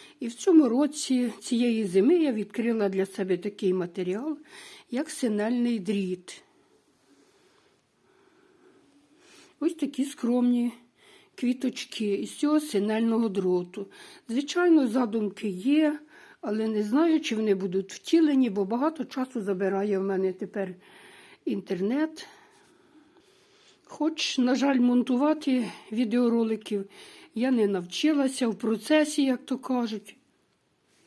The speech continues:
Окремий список відтворення присвячено стравам по-сільському. Люблю готувати якісь прості страви, щоб було і смачно,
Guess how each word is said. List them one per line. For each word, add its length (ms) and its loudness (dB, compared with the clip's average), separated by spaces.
Окремий 720 6
список 560 -2
відтворення 720 2
присвячено 1120 -2
стравам 760 0
по-сільському. 1200 -4
Люблю 240 4
готувати 540 0
якісь 360 -6
прості 500 -6
страви, 480 -4
щоб 200 -8
було 280 -2
і 80 -2
смачно, 720 -6